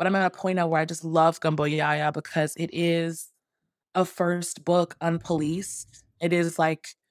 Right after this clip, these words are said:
me doing what the <laughs> fuck I wanted and, and, and having a rigor there, having a theoretical understanding, having a, a craft understanding of, of what is happening, but it's just so young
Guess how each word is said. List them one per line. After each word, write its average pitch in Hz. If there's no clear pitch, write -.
me 170
doing 156
what 165
the -
<laughs> -
fuck -
I 202
wanted 226
and, 196
and, 190
and 196
having 196
a 185
rigor 175
there, 196
having 170
a 165
theoretical 170
understanding, 165
having 165
a, 156
a 175
craft 165
understanding 160
of, 147
of 185
what 202
is 208
happening, 233
but 202
it's 196
just -
so 185
young 156